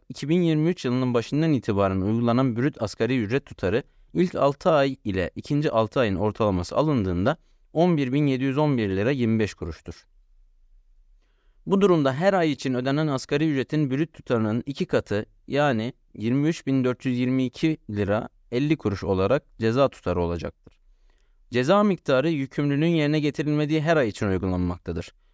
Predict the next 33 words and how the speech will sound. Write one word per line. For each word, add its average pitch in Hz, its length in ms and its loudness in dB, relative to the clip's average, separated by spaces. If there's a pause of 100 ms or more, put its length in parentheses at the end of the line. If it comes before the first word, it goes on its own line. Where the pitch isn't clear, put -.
(120)
Bu 196 120 0
zorunluluğun 135 640 0
iki 143 260 -6
bin 156 100 2
yirmi 147 280 2
üç 160 140 -4
yılı 135 220 0
boyunca 117 300 0
hiç 156 220 -6
yerine 110 220 2
getirilmemesi 101 720 0
halinde 104 520 -2 (280)
toplam 131 400 0
ceza 113 280 0
tutarı 127 420 -2 (220)
iki - 200 -8
yüz 123 120 -2
seksen 120 480 0
bir 127 200 0
bin 123 140 4
yetmiş 110 440 -2
Türk - 240 -2
Lirası 87 280 -2
olacaktır. 82 580 -2 (640)
Mevzuat 147 460 2
sözleşmeli 180 500 0
avukat 214 320 0
bulundurma 170 520 0
zorunluluğunda 127 840 0 (260)
sermaye 156 480 0
şartı - 360 -4
arasa 127 380 0
da 113 220 -6